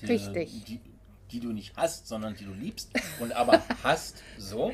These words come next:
Speaker 2: Genau,
Speaker 1: Also
Speaker 2: richtig.
Speaker 1: besitzt.
Speaker 2: Genau, die ich habe und die hier, äh,
Speaker 1: Man
Speaker 2: in
Speaker 1: muss
Speaker 2: der
Speaker 1: ja
Speaker 2: Wohnung
Speaker 1: vorsichtig
Speaker 2: sind.
Speaker 1: sein, man hat ja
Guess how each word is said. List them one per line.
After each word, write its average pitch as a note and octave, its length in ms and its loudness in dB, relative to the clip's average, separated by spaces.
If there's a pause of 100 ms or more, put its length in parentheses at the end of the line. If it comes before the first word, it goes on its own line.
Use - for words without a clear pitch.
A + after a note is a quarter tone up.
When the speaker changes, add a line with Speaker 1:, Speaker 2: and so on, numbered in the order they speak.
(120)
Speaker 2:
Genau, B3+ 360 12
Speaker 1:
Also A#3+ 140 10 (120)
Speaker 2:
richtig. F4 140 8
Speaker 1:
besitzt. - 360 2 (200)
Speaker 2:
Genau, A#3+ 280 8
die B3 220 -2
ich A3 80 6 (180)
habe C#4 380 8
und C4+ 200 2
die C4 80 8
hier, C4 400 8 (100)
äh, G#3+ 300 6 (140)
Speaker 1:
Man - 120 6
Speaker 2:
in - 40 6
Speaker 1:
muss - 100 10
Speaker 2:
der G#3+ 100 12
Speaker 1:
ja - 80 12
Speaker 2:
Wohnung A3+ 200 12
Speaker 1:
vorsichtig - 420 10
Speaker 2:
sind. G2+ 80 -2
Speaker 1:
sein, B2 260 8
man B2 180 2
hat B2+ 180 0
ja C3 400 6